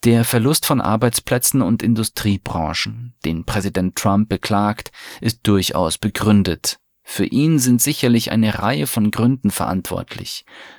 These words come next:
Unfaire Handelspraktiken, also Zölle, Kontingente et cetera, unvorteilhafte Unternehmensbesteuerung, Subventionen, die im Ausland gezahlt werden, oder künstlich herbeigeführte Niedriglöhne,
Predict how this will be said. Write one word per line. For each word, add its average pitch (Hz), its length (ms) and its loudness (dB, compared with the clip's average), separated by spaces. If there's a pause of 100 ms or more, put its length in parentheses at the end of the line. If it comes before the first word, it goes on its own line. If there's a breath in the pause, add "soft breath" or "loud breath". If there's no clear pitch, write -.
(120)
Unfaire 107 580 2
Handelspraktiken, 95 1040 -2 (320 loud breath)
also 78 220 -4
Zölle, 101 680 2
Kontingente 98 840 -2
et - 160 -10
cetera, 101 640 -4 (640 loud breath)
unvorteilhafte 107 1120 0
Unternehmensbesteuerung, 104 1700 -2 (420 loud breath)
Subventionen, 110 1080 2
die 110 120 2
im 101 120 2
Ausland 104 540 0
gezahlt 101 500 -2
werden, 107 360 -4 (260 soft breath)
oder 120 180 4
künstlich 131 640 0
herbeigeführte 101 800 -2
Niedriglöhne, 92 1000 0